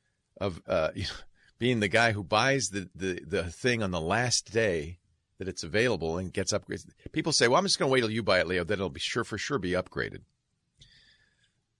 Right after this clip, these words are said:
It's not completely fair. I also <laughs> buy things the minute they come out because I wanna review 'em for you. Here's an example, the MacBook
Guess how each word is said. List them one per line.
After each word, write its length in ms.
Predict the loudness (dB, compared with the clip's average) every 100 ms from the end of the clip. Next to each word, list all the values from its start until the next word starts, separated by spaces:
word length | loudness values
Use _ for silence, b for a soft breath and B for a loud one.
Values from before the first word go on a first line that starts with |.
| _
It's 180 | -10
not 320 | -2 0 0 0
completely 540 | -4 0 0 2 0
fair. 400 | -4 -2 0 2
I 60 | 4
also 260 | 4 2
<laughs> 160 | -2 -2
buy 80 | -2
things 300 | 0 -2 0
the 80 |
minute 260 | 0 0 0
they 140 | -2
come 200 | -2 -2
out 220 | 0 0 -2
because 240 | -4 -2
I 80 | 0
wanna 220 | -2 -2
review 340 | -4 -2 0
'em 80 | 0
for 220 | -2 -2
you. 80 | -2
Here's 240 | 0 0 2
an 80 |
example, 460 | -2 0 0 0 -2
the 80 | -2
MacBook 500 | -2 -4 -4 -6